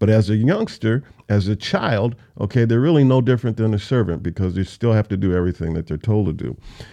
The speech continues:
In verse two, it says, "Instead, he is under guardians and trustees until the time is set by his father. In the same way, we also, when we were children, we, uh, were in slavery under the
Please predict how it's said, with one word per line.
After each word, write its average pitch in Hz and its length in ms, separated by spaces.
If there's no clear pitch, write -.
In 113 120
verse 117 240
two, 185 220
it 107 40
says, 120 260
"Instead, 175 540
he 139 120
is 117 180
under 123 240
guardians 135 580
and 98 140
trustees 127 600
until 107 380
the 104 100
time 117 320
is 107 120
set 87 280
by 92 160
his 95 160
father. 113 440
In 101 140
the 104 60
same 202 380
way, 127 160
we 143 260
also, 98 560
when 104 180
we 143 140
were 120 160
children, 113 640
we, 123 300
uh, 92 420
were 110 180
in 104 120
slavery 156 680
under 123 400
the 117 220